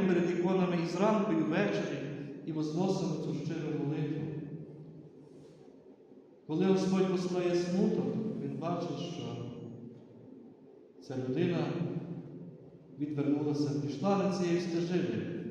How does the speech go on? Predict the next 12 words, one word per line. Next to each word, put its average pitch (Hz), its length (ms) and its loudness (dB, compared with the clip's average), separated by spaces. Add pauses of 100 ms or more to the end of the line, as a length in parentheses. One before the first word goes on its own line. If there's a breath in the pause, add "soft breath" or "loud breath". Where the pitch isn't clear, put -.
(920)
Треба 151 600 -2 (260)
її 135 200 -4
навернути. 127 560 -4 (140)
Тому 156 200 -4 (120)
посилає 147 520 -2
якусь 165 300 -2
скорботу, - 560 -4 (1200)
чи 160 140 -8
хворобу, - 800 -2 (1300)
чи 123 60 -10
якийсь 123 520 -4
смуток. - 300 -6